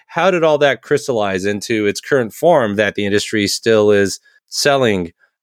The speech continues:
uh, at this point? Uh, these commercial units that require, um, artistic savvy, but as well as a knowledge of, of basic commerce, of buying for low and selling for more, um, in order to keep an industry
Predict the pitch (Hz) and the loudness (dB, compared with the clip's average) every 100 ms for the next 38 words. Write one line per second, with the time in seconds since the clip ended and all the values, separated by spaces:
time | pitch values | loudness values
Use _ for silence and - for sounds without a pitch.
0 | - 92 90 90 95 - 90 - 98 78 | -6 0 0 0 -2 -2 -4 -4 -4 -4
1 | 76 _ 87 87 85 87 98 90 - 110 | -6 _ -4 0 0 0 0 -2 -2 0
2 | 107 - 104 92 98 95 85 - - - | 0 0 0 0 -2 -2 -4 -8 -12 -14
3 | _ _ 101 120 117 110 110 - 170 185 | _ _ -4 -2 -2 -4 -6 -2 0 2
4 | 104 78 - _ _ _ 98 98 92 92 | 0 -2 -10 _ _ _ -2 0 0 -2
5 | 104 98 123 110 - 107 92 - - _ | -4 -2 -2 -4 -2 -2 -2 -8 -20 _
6 | - - 107 98 98 95 101 113 107 110 | -8 -2 -2 0 -2 -2 0 2 0 0
7 | 127 143 123 98 98 98 98 98 90 98 | 0 2 2 2 -2 -2 0 0 0 0
8 | 90 85 85 - _ _ _ - 92 87 | 0 0 -4 -16 _ _ _ -4 -2 -2
9 | 87 107 - 104 - 107 104 85 - 92 | 0 0 0 -2 -2 -2 0 -2 -2 -4
10 | 87 101 98 101 92 95 90 92 92 87 | -2 -2 0 -2 -4 -4 0 0 0 0
11 | - 95 90 85 85 _ _ _ - 98 | -2 -2 -2 -4 -6 _ _ _ -2 2
12 | 110 104 82 78 _ _ - 95 90 87 | 2 2 0 -4 _ _ -4 0 0 0
13 | - 104 104 95 92 - 120 117 95 90 | 0 2 2 2 0 0 -2 0 0 0
14 | 87 - 92 87 82 80 | -2 -4 -4 -2 -2 -6